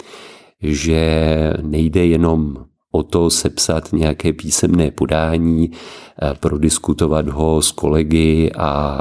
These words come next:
a s orgány, které třeba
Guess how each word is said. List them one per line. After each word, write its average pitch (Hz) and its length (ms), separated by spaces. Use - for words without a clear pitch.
a 67 380
s - 180
orgány, 78 560
které 78 520
třeba 78 460